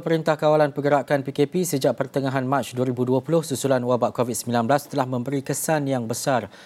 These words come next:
kepada banyak pihak, terutama perusahaan kecil dan sederhana P K S, tidak terkecuali perusahaan ketupat palas sejuk beku Hutan Kampung yang terkesan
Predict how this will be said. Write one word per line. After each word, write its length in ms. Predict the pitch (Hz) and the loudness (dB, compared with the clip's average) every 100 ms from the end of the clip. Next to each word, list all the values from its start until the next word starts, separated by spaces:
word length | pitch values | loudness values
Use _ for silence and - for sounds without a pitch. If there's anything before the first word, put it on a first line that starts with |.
| - | -10
kepada 240 | - 117 107 | -4 -2 0
banyak 400 | 127 170 190 123 | 0 0 -2 -4
pihak, 320 | 131 110 95 | -4 -2 -4
terutama 480 | - 113 123 131 139 | -4 -4 -2 -2 -2
perusahaan 400 | 127 113 117 110 | -6 -4 -4 -4
kecil 400 | 123 - 151 120 - - - | -6 -2 2 2 -2 -16 -18
dan 320 | - 123 113 - | 0 0 0 -4
sederhana 640 | 113 110 - 143 117 98 | -4 -4 -2 -2 -2 -6
P 160 | - 127 | -8 -8
K 160 | - | -6
S, 400 | 123 120 - - | -2 -2 -2 -6
tidak 240 | 113 101 - | -4 -4 -6
terkecuali 800 | 101 - 107 117 113 156 220 - - _ _ | -8 -4 0 4 4 4 -2 -4 -20 _ _
perusahaan 560 | 101 104 - 117 131 131 | -4 -2 -2 0 0 -2
ketupat 400 | 123 123 123 117 | -6 -2 -2 0
palas 320 | 127 131 120 | 0 0 -2
sejuk 240 | 127 127 113 | -4 -4 -2
beku 400 | 143 - 151 143 - - | -4 0 -2 -2 -8 -10
Hutan 480 | - 175 160 135 123 | -6 -2 0 -2 -2
Kampung 560 | 147 147 - 143 180 151 | -4 -4 0 0 0 -4
yang 160 | 117 | -4
terkesan 640 | - 107 156 - 127 101 | -6 -6 -6 0 0 0